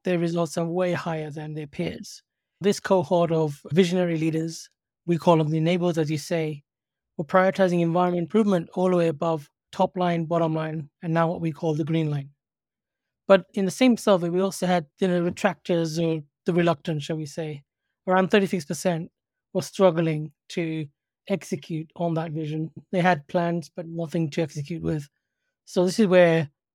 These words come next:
there's opportunity to help them. And we can see where there's opportunity to see how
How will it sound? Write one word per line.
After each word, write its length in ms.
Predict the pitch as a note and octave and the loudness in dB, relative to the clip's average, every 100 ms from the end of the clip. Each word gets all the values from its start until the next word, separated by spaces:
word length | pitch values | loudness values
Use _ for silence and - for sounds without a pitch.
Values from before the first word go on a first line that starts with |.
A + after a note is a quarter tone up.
| - | -2
there's 140 | F3 | 2
opportunity 540 | F3 - E3 F#3 F3+ D#3+ | 2 2 -2 -2 -2 -4
to 140 | E3 | -4
help 240 | D#3 E3 | -4 -4
them. 200 | D#3+ F#3+ _ _ _ _ _ _ _ - | -6 -8 _ _ _ _ _ _ _ -4
And 120 | F3+ | 0
we 100 | F3 | 0
can 160 | - C#3+ | -4 -8
see 320 | F#3 E3 D#3+ | -6 -4 -4
where 200 | E3 E3 | -2 0
there's 280 | E3 D3+ E3+ | 0 0 -2
opportunity 480 | D3 D3 E3 D#3 | -4 -6 -6 -6
to 160 | D3 E3 | -10 -10
see 400 | D3 E3 D#3 C#3+ _ _ _ _ | -6 -4 -4 -6 _ _ _ _
how 440 | F3 E3+ D#3+ D#3+ | 2 2 2 -2